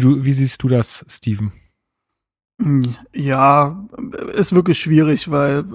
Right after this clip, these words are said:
Speaker 2: also, es würde mir bei ihm wirklich enorm wehtun, ihn jetzt ziehen zu lassen. Ähm,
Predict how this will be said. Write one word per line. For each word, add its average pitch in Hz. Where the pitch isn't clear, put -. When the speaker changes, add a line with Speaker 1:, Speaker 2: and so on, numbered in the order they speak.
Speaker 2:
also, 156
es 165
würde 165
mir 156
bei 156
ihm 156
wirklich 151
enorm 156
wehtun, 180
ihn 165
jetzt 160
ziehen 175
zu 185
lassen. 175
Ähm, 151